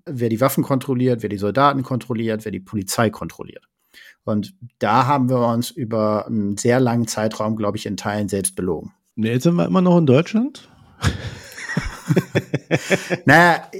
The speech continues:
Speaker 1: ja, gut, ich sag mal jetzt, also diese innenpolitische Debatte, die war, glaube ich, äh, in Deutschland einfach weniger wichtig, weil das Problem weniger akut war.
Speaker 2: Ja.
Speaker 1: Aber ich glaube, in gewisser Weise ist es eine Verlängerung dessen, wie wir auch über internationale Politik nachdenken. Also ich glaube, wir hatten, wir haben sehr oft diskutiert über internationales Recht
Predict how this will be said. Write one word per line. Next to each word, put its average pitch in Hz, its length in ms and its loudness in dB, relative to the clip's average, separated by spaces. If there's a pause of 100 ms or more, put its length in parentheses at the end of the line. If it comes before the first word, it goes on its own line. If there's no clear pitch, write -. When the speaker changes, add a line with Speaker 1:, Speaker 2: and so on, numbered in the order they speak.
(140)
Speaker 1:
ja, 160 200 -2
gut, 175 160 4
ich 120 140 2
sag 156 120 6
mal 160 120 6
jetzt, 147 160 4
also 131 140 6
diese 131 240 6
innenpolitische 165 540 6
Debatte, 135 300 4
die 123 140 0
war, 127 80 2
glaube 120 240 4
ich, - 180 -2
äh, 110 280 -2
in 117 120 -2
Deutschland 107 580 0 (140)
einfach 104 240 -4
weniger 104 300 2
wichtig, 190 400 2
weil 92 100 -4
das 104 140 -4
Problem 110 420 -2
weniger 107 300 2
akut 147 340 -4
war. 226 260 -4 (200)
Speaker 2:
Ja. 104 280 -6 (100)
Speaker 1:
Aber 123 260 4
ich 113 80 4
glaube, 123 280 6
in 117 100 0
gewisser 120 240 4
Weise 117 220 4
ist 120 80 4
es 110 60 0
eine 110 140 2
Verlängerung 117 520 2
dessen, 110 300 0
wie 107 80 2
wir 107 180 4
auch 104 80 -4
über 113 160 0
internationale 104 680 0
Politik 95 480 -6
nachdenken. - 540 -12
Also 92 200 -4
ich 95 100 -4
glaube, 101 200 -2
wir 101 100 0
hatten, 98 280 -4 (120)
wir 98 120 -10
haben 98 200 0
sehr 120 400 4
oft - 160 -8
diskutiert - 500 -4
über 104 200 -8
internationales 104 920 -4
Recht 98 420 -6